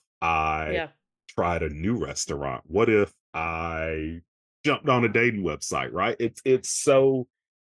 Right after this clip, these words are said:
Speaker 1: and, and all of these scenarios that we've done, it's a lot of the times the what if makes things way worse, right? It, it, like,
Speaker 2: Mm.
Speaker 1: outside of, like, maybe the, um,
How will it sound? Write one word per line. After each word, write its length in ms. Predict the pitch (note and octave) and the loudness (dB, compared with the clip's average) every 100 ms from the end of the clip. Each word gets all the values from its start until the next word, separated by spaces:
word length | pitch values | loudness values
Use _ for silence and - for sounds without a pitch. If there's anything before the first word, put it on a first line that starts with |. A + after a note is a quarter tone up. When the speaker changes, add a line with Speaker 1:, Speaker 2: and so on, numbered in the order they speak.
| - | -2
Speaker 1:
and, 240 | C3 B2+ - | 0 -2 -2
and 300 | A#2+ B2 A2+ _ | -2 -2 -12 _
all 240 | A2+ C3+ | 2 4
of 100 | C#3+ | 2
these 240 | C3+ B2+ - | 0 -4 -6
scenarios 880 | A#2 G2 A2+ B2 G#2+ F#2 E2+ F2 - | -8 0 2 4 2 0 -2 -8 -4
that 180 | F2+ F2+ | -4 0
we've 280 | A2+ C3 - | 0 0 -2
done, 360 | G#2 F#2+ G2+ _ G#2+ | -4 -4 -8 _ -4
it's 360 | G2+ - - - _ _ G#2+ | -4 -4 -8 -12 _ _ 2
a 80 | |
lot 200 | G#2 A2 | 4 4
of 60 | A#2+ | 2
the 40 | |
times 400 | A2+ B2 G#2+ G#2 - | 0 0 0 0 2
the 100 | F#2 | 2
what 300 | F2 G#2+ - | 4 0 0
if 260 | F#2 A#2+ - _ | 0 0 -4 _
makes 280 | A#2 G#2 - | -10 -10 -8
things 380 | - A2 F#2 - - | -6 -4 -4 -12 -20
way 420 | C2+ D#2+ G2 G2+ | -8 0 2 0
worse, 680 | E2 F#2+ D#2 - - - - _ | 0 -2 -4 -8 -8 -8 -10 _
right? 320 | E2+ F#2 G#2 A2+ | -2 0 0 0
It, 200 | G#2+ A2 | 0 0
it, 160 | A2+ | 0
like, 260 | A#2 G#2+ F#3 | 2 2 0
Speaker 2:
Mm. 400 | F#3 F3 F3 F3 _ - | -2 -6 -10 -14 _ -4
Speaker 1:
outside 500 | B2 - - C#3 C#3 | -4 0 2 4 4
of, 100 | B2+ | 2
like, 200 | A2+ G#2 G#2 | -2 -2 0
maybe 420 | G#2 A2 A#2+ G#2+ | 0 0 -2 -2
the, 440 | G2+ F#2+ F2 E2 - | -2 -2 -2 -6 -12
um, 520 | F2 E2 D#2 C#2 C2+ | -12 -10 -10 -10 -16